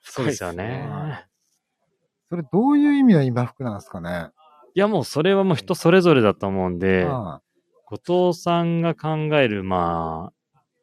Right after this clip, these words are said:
Speaker 1: まあ、まあ、いろいろね、いや、そう、後藤さんの展示会行くと、
Speaker 3: はい。
Speaker 1: そう、ビームスプラスでは展開してないような、
Speaker 3: はい。
Speaker 1: 本当にい-、その今服じゃないですけど、
Speaker 3: はい。
Speaker 1: 今の
Speaker 3: はい。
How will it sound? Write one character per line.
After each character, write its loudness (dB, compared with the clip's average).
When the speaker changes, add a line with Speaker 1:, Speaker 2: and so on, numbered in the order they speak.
Speaker 1:
ま -8
あ、 -8
ま -12
あ、 -18
い -20
ろ -8
い -6
ろ 0
ね、 2
い -8
や、 0
そ -10
う、 -10
後 -8
藤 -2
さ -2
ん -2
の -2
展 -4
示 -6
会 0
行 -20
く -20
と、 0
Speaker 3:
は -8
い。 -20
Speaker 1:
そ -4
う、 -2
ビ -2
ー 0
ム 2
ス -14
プ -4
ラ 2
ス -14
で -4
は -4
展 -10
開 -4
し -16
て -6
な 0
い 0
よ -4
う -10
な、 2
Speaker 3:
は -2
い。 -20
Speaker 1:
本 -6
当 0
に 4
い-、 2
そ -14
の -6
今 0
服 -8
じ -4
ゃ 4
な 8
い 4
で -2
す -18
け -10
ど、 4
Speaker 3:
は -2
い。 -20
Speaker 1:
今 4
の 2
Speaker 3:
は -6
い。 -16